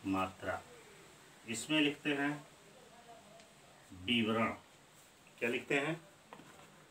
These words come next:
विवरण। इसमें लिखते हैं दर, इसमें लिखते हैं रकम, इसमें लिखते हैं कुल रकम, ठीक है।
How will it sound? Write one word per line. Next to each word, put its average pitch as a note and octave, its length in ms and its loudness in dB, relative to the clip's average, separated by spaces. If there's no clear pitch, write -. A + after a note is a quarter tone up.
विवरण। A#2+ 500 6
इसमें D#3 300 2
लिखते D3 320 2
हैं C#3+ 240 2
दर, A#2+ 340 4
इसमें C3 380 2
लिखते C3+ 340 2
हैं C#3 220 4
रकम, G#2+ 500 0
इसमें C3 400 2
लिखते C#3+ 340 0
हैं C3 220 0
कुल D#3+ 300 4
रकम, - 360 -4
ठीक D#3+ 140 2
है। A#3 120 4